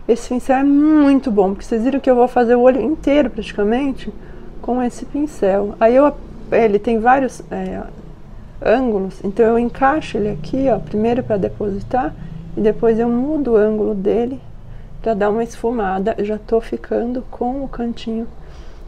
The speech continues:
esfumado do jeito que eu gosto e eu dou uma arrastada aqui no côncavo até o meio. Tá? Depois a gente vai arrumar com a base. Sempre uso o dedo pra dar uma geral aqui, ó.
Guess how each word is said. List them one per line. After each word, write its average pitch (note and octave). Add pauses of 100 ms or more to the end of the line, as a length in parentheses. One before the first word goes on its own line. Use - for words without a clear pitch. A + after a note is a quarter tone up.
esfumado A3+
do -
jeito G#3
que -
eu C4
gosto C#4
e D#4+
eu D4
dou C4
uma C#4
arrastada B3
aqui A#3+
no B3+
côncavo A#3
até A#3
o A#3+
meio. G3+ (1400)
Tá? A#3+
Depois G#3
a -
gente G3+
vai G3
arrumar G3
com G3 (1000)
a F#3+ (280)
base. G#3 (200)
Sempre A#3+
uso G3+
o -
dedo G3
pra G3
dar F#3
uma F#3 (880)
geral F#3+
aqui, D#4+
ó. G#3